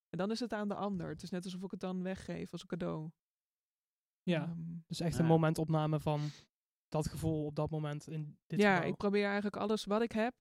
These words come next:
Speaker 1: erin te stoppen. Eh, en dan heb ik gewoon niks meer
Speaker 3: En dan
Speaker 1: over.
Speaker 3: laat je het los ook
Speaker 1: En dan
Speaker 3: weer.
Speaker 1: is
Speaker 3: Ja.
Speaker 1: het klaar, ja.
Speaker 3: Hm.
Speaker 1: Ja.
Speaker 3: Oh, mo-, mooi, eh.
Speaker 1: En dat is ook wel een soort, eh, belangrijk voor mij dat dat intensieve erbij zit. Dat ik echt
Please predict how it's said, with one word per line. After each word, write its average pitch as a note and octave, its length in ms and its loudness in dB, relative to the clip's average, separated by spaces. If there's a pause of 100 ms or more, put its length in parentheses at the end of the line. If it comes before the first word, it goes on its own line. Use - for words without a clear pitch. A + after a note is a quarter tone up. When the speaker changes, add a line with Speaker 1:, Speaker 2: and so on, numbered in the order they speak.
(140)
Speaker 1:
erin G3+ 260 2
te G3 80 -6
stoppen. G3 520 -8 (480)
Eh, E3+ 100 -10 (140)
en G3 80 0
dan G3 140 4
heb G3+ 100 4
ik G#3 60 0
gewoon G#3 160 -2
niks G3+ 140 -2
meer F3 100 -4
Speaker 3:
En F3+ 60 0
dan G#3 100 4
Speaker 1:
over. G#2+ 120 2
Speaker 3:
laat - 80 0
je - 60 -2
het G2+ 80 -8
los G#2+ 340 4
ook - 80 -4
Speaker 1:
En G#3 80 2
dan G#3+ 100 6
Speaker 3:
weer. A3 80 4
Speaker 1:
is G#3+ 60 2
Speaker 3:
Ja. A2+ 60 4
Speaker 1:
het F3+ 120 0
klaar, E3 440 0
ja. E3 280 -4
Speaker 3:
Hm. B2 220 -4 (600)
Speaker 1:
Ja. F#3+ 260 -4
Speaker 3:
Oh, G#2+ 180 -8
mo-, G#2+ 140 -10
mooi, G#2 320 -8
eh. G#2 80 -10 (2000)
Speaker 1:
En F#3+ 100 -2
dat F3+ 100 2
is - 60 -2
ook G3+ 140 0
wel F#3+ 260 2
een F#3+ 80 0
soort, - 440 -6 (260)
eh, F3 680 -6 (340)
belangrijk F#3 400 4
voor F#3 120 -2
mij F3+ 100 2
dat F3+ 180 0
dat F3+ 180 -4
intensieve F#3 720 -2
erbij E3+ 500 -2
zit. D3 280 -8
Dat D#3+ 140 -12
ik D#3+ 140 -10
echt - 360 -10